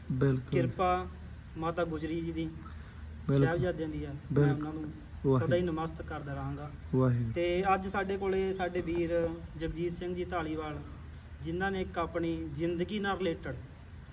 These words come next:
Speaker 2: ਜਿੱਦਾਂ ਦੇ ਵੀ ਹਰੇਕ ਬੰਦੇ ਦੇ ਲਾਈਫ ਦੇ ਵਿੱਚ ਕਨਸੈਪਟ ਆਉਂਦੇ ਨੇਗੇ, ਕੋਈ ਦੁੱਖ ਨਾਲ ਰਿਲੇਟਿਡ ਆ ਗਿਆ, ਕੋਈ ਆ ਗਿਆ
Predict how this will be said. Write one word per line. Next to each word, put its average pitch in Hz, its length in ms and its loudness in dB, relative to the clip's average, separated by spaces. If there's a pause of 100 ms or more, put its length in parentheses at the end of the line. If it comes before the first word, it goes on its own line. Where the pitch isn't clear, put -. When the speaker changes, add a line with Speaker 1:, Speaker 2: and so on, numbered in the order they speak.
(440)
Speaker 2:
ਜਿੱਦਾਂ 170 360 2
ਦੇ 208 140 0
ਵੀ 214 220 -2 (580)
ਹਰੇਕ 208 260 4
ਬੰਦੇ 214 280 0
ਦੇ 190 180 0 (800)
ਲਾਈਫ 165 340 2
ਦੇ 180 140 0
ਵਿੱਚ 160 300 -4 (640)
ਕਨਸੈਪਟ 175 500 2
ਆਉਂਦੇ 165 340 4
ਨੇਗੇ, 165 280 2
ਕੋਈ 160 220 -2
ਦੁੱਖ 156 320 -4
ਨਾਲ 160 160 -2
ਰਿਲੇਟਿਡ 156 340 -6
ਆ 147 140 -4
ਗਿਆ, 147 420 -4 (600)
ਕੋਈ 165 220 2
ਆ 156 140 0
ਗਿਆ 151 380 -2